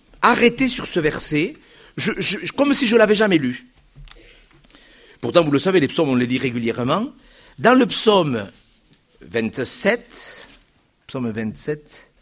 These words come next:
alors c'est pas le psaume, c'est le proverbe, excusez-moi. Proverbe vingt-sept. Le proverbe vingt-sept, je me suis arrêté sur ce verset et j'ai compris ce que je vais vous expliquer en quelques minutes.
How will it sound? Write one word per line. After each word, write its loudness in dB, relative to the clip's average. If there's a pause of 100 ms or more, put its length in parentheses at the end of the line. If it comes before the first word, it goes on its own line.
(200)
alors -14
c'est -14
pas -6
le -6
psaume, -8
c'est -8
le -10
proverbe, -10
excusez-moi. -18 (880)
Proverbe -2 (440)
vingt-sept. -8 (1040)
Le 0
proverbe 0
vingt-sept, -2
je 0
me 0
suis -2
arrêté -2
sur -10
ce -14
verset -12 (560)
et -2
j'ai -2 (240)
compris -4 (640)
ce -4
que -4
je -4
vais -4
vous -6
expliquer -4
en -8
quelques -4
minutes. -8